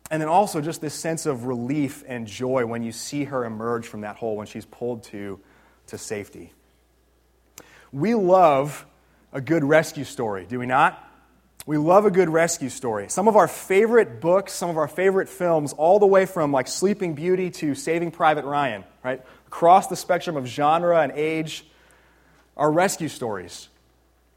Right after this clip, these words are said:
But let me ask you an honest question this morning. When you read or when you watch a rescue story,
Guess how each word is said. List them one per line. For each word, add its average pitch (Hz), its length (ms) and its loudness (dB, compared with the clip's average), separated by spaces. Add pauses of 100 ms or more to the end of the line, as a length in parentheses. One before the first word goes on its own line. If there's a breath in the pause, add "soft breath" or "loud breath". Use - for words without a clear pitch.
(240)
But 147 80 0
let 208 120 6
me 247 80 4
ask 214 260 2
you 208 80 2
an 170 80 0
honest 165 320 0
question 135 640 -4 (340 soft breath)
this - 180 -10
morning. 101 380 -8 (240 soft breath)
When 147 180 -4
you 226 200 2
read 196 420 -2
or 143 100 -2
when 156 160 -2
you 180 160 -2
watch 156 640 2 (240 soft breath)
a 127 80 -4
rescue 143 460 -2
story, 98 480 -8